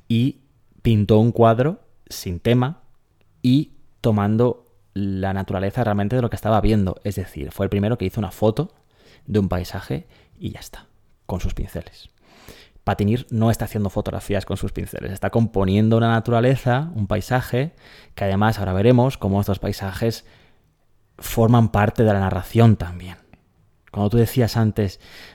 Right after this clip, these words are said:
"Ah, en la Laguna Estigia solo hay como dos personajes, tres". Mm, es que el paisaje es un personaje de la Laguna Estigia. El, el paisaje está tomando gran parte del peso narrativo de la obra, como ahora veremos. Esto que acabamos de explicar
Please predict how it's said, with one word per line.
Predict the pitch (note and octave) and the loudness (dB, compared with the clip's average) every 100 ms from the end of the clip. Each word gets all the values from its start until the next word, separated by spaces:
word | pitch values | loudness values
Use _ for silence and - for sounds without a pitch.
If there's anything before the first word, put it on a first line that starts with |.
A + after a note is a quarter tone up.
| - | -8
"Ah, | A2+ | -2
en | A#2+ | 0
la | G#2+ | 2
Laguna | G2+ A2 | 2 2
Estigia | A2+ - A2+ B2 | 0 -2 -4 -4
solo | A#2 | -2
hay | A#2 | -2
como | - A2+ G2+ F#2+ C#2+ - | -2 -2 -2 -2 -6 -10
dos | A2 A2+ A2 - _ - | -4 0 0 -4 _ -6
personajes, | A2+ G#2+ G#2 G#2+ G2+ - | -4 -2 -4 -4 -6 -8
tres". | G#2 F#2 - - _ - - - | -6 -6 -6 -20 _ -20 -20 -8
Mm, | B2+ C#3 A#2 - - _ - | 0 2 2 -2 -20 _ -8
es | - | -4
que | B2+ | -2
el | A#2 | -2
paisaje | A#2+ - A#2+ - | -2 -2 -4 -4
es | - | -2
un | G#2 | -2
personaje | G2 - F#2 F#2+ - | -2 -4 -4 -4 -4
de | E2+ | -4
la | D2+ | -4
Laguna | D#2+ D#2+ | -6 -8
Estigia. | E2 - - - E2 | -8 -12 -12 -10 -10
El, | C#2+ | -8
el | F#2 | -8
paisaje | - F#2 - G#2 - | -4 -4 -2 -4 -4
está | G#2 - G#2+ - _ _ _ _ _ _ _ _ - | -6 -2 -4 -4 _ _ _ _ _ _ _ _ 0
tomando | A2 G#2+ A2+ B2 | 4 4 4 4
gran | B2 A2 A#2 | 4 2 2
parte | A#2 A#2+ C3 | 2 2 2
del | A2 | 0
peso | - A2 G2+ C3 | 2 2 2 0
narrativo | B2 F#2+ F2+ G#2+ G#2+ G#2 | -2 -2 -4 -2 0 2
de | |
la | F#2+ G2 | 2 6
obra, | C3 E3+ F3 - - - | 6 6 2 -16 -20 -20
como | - F#2 | -10 -4
ahora | F2 - | -4 -4
veremos. | - - - - - _ _ _ - - - - - - - - - | -8 -16 -20 -20 -20 _ _ _ -20 -20 -20 -20 -20 -20 -20 -20 -2
Esto | - F#3 - D#3+ | 2 2 0 0
que | D3+ | 2
acabamos | D3+ C#3+ C#3+ D3 C#3 | 2 2 2 0 2
de | D3 | 0
explicar | C#3 C#3+ - D3+ D#3 D#3+ | 0 -2 2 2 2 -2